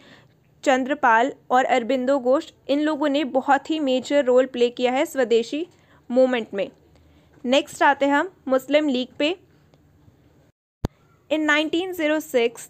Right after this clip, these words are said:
the All India Muslim League was founded under the leadership of Aga Khan, Nawab Salim ul Laq of Decca and Nawab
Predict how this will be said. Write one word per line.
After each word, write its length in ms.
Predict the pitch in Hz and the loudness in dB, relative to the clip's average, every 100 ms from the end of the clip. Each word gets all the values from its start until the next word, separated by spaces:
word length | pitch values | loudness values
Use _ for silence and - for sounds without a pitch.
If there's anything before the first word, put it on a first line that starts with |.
| - | -4
the 60 | - - | -2 2
All 220 | 269 311 311 | 2 2 0
India 260 | 294 311 302 | 0 2 2
Muslim 440 | 262 262 269 277 254 | 0 -2 -2 -2 -4
League 180 | 247 254 | -4 -2
was 120 | 285 - | -2 0
founded 440 | 247 226 233 262 - 247 | -2 0 0 -2 -2 -2
under 220 | 254 285 | 2 0
the 140 | 285 320 | 0 -2
leadership 600 | 254 247 277 - 254 254 | -2 -2 -2 0 -2 2
of 140 | 277 - - | 0 -2 0
Aga 300 | 233 233 254 269 | 0 2 0 -2
Khan, 380 | - 254 220 311 - _ _ _ - | -6 -2 -2 -4 -12 _ _ _ -4
Nawab 440 | 247 247 254 277 | 0 2 2 2
Salim 480 | - 277 254 262 294 - | -2 -2 0 -2 -4 0
ul 160 | 262 247 226 | 0 2 2
Laq 200 | 277 - - | 2 -2 -2
of 240 | 247 254 - _ 208 240 | 0 0 -6 _ -6 -4
Decca 400 | 240 240 247 - - | 0 2 0 -2 -2
and 220 | 247 262 | -2 0
Nawab 460 | 262 240 254 311 | -2 2 2 2